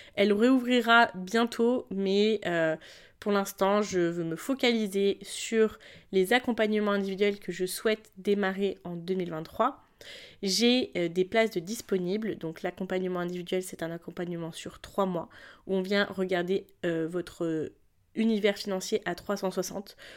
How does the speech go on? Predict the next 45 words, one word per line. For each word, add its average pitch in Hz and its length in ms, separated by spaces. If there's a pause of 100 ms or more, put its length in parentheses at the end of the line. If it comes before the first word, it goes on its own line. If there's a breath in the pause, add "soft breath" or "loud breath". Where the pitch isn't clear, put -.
(140 loud breath)
On 175 60
va 185 60
regarder 185 320
votre 165 260
organisation, 208 640 (600 loud breath)
votre 180 240 (680)
relation 220 640
avec 190 200
l'argent 185 340 (320)
et 180 40
on 180 60
vient 170 160
faire 208 160
de 190 80
la 175 140
manifestation. 170 720 (560 soft breath)
C'est - 180
vraiment 214 640
un 190 120
travail 202 320
en 170 80
profondeur 196 680 (380)
où 208 160
il 185 100
faut - 140
que 190 80
vous 185 100
soyez 190 220
présent 185 420 (200)
et 190 160
où 226 160
je 208 80
suis 196 220
très - 280
présente 196 440
et 190 60
où 180 60
vous 180 120
m'avez 185 240
sur 185 180
votre 175 320
dos 180 100
pendant 165 260
trois - 200
mois. 160 260